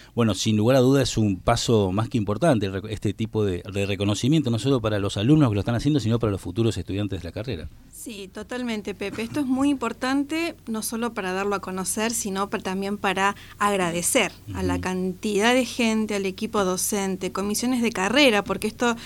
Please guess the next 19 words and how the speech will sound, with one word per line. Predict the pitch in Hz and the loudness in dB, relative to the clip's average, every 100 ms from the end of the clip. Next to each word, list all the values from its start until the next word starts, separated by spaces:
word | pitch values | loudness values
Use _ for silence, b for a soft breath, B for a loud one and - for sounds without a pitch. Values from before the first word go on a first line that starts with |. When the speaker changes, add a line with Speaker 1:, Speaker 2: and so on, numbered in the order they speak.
| B B | B B
Speaker 2:
lleva | - 214 196 214 | 0 4 6 8
años | 262 196 160 - - - | 8 4 0 -4 -2 0
llegar | 190 185 196 208 214 B B B - | 2 4 6 6 0 B B B -6
a | 196 | -2
obtener | 190 - 185 202 208 220 | 0 0 2 4 4 2
un | 214 202 | -2 0
reconocimiento | 214 180 180 180 180 180 180 | 0 0 -2 -2 -2 -2 -2
así. | 185 - 254 262 | -2 0 2 2
Estamos | - 196 202 | 2 -2 0
hablando | 196 208 214 | 2 2 2
de | 202 | 0
un | 190 | -2
ti-, | 214 208 | -2 -4
de | 208 | 0
un | 220 214 | 2 2
plan | 214 226 | 2 4
de | 214 | 2
estudio | - 233 226 190 | 0 2 2 2
nuevo, | 196 233 294 262 226 226 285 | 2 4 6 6 6 4 2